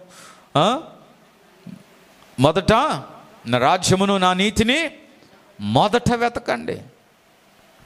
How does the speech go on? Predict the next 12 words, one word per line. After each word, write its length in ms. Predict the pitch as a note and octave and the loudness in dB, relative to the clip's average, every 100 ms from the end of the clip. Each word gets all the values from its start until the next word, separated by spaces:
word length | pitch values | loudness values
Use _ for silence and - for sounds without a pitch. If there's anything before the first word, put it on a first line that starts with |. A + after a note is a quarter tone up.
| - - | -16 -2
You 160 | B2 F3+ | 2 2
need 220 | A#3 G#3+ | 2 0
to 180 | - - | 2 2
search 320 | B3+ - G#3+ | 2 2 0
God. 180 | A#3 F3 - | 0 2 0
Seek 160 | A3 B3+ A#3+ | 0 -2 -2
ye 80 | B3+ | -4
first 300 | - B3+ G#3 | 0 0 0
the 140 | A#3 - | -4 -2
kingdom 300 | C4 C4+ C4 | -4 -2 0
of 180 | B3 B3 | 0 0
God. 380 | G#3+ B3+ B3+ | 0 0 0